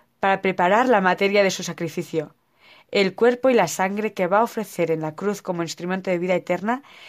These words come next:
y en el sacramento de la Eucaristía como alimento y bebida espirituales. Lo que sucedió en María vale de otras maneras, pero realmente también para cada hombre y cada mujer, porque a cada uno de nosotros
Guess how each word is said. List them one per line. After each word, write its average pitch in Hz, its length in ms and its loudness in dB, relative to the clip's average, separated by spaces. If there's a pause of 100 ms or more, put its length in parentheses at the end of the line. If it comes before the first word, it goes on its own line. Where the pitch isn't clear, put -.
(120)
y - 80 -8
en 202 80 0
el 185 80 0
sacramento 190 520 -2
de 214 60 2
la 185 60 2
Eucaristía 180 540 -2
como 185 180 -2
alimento 185 460 -2
y 202 80 0
bebida 190 400 0
espirituales. 156 840 -8 (1300)
Lo 190 120 -2
que 196 100 -4
sucedió 185 440 0
en 262 100 4
María 175 480 0 (400)
vale 185 320 2
de 165 140 0
otras 180 320 -6
maneras, 185 500 -4 (300)
pero 202 160 -2
realmente 262 500 2
también 240 540 2
para 190 200 -2
cada 220 380 4
hombre 214 240 2
y 196 60 -2
cada 185 280 2
mujer, 165 480 -4 (580)
porque 226 300 0
a 214 100 2
cada 262 260 6
uno 208 240 4
de 175 80 0
nosotros 175 680 -4